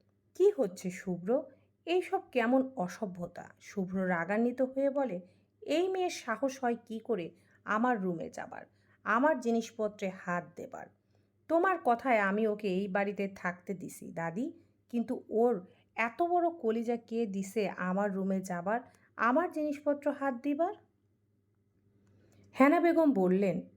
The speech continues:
"এইসব কি বলছিস শুভ্র তুই?" শুভ্র বলে, "আজকের পর থেকে আমি যদি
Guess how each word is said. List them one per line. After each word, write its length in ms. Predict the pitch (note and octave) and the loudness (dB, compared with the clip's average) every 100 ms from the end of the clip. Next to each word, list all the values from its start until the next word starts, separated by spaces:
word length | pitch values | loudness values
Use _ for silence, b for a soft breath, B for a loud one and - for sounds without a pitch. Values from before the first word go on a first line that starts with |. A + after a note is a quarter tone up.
| - | -2
"এইসব 280 | D#4+ F#4 F#4 - | 0 2 -2 2
কি 160 | E4 | 2
বলছিস 460 | B3 F#3+ G3 B3 A#3 | 4 2 2 -2 -4
শুভ্র 440 | - F3+ E3 E3 | -4 -4 -2 -6
তুই?" 280 | - - - b b b - | -6 -8 -8 b b b -16
শুভ্র 440 | - C#4+ B3+ C#4 | 2 2 6 4
বলে, 320 | G3 D3+ D3+ - B B B | 4 -2 -4 -10 B B B
"আজকের 420 | A3+ C4 - F4 | 2 2 0 -4
পর 220 | - G#3+ G#3 | 0 0 0
থেকে 300 | A#3 B3+ G#3 | -2 0 0
আমি 240 | F3+ F#3+ | 0 -2
যদি 320 | F#3+ F#3+ F#3+ | -2 -4 -6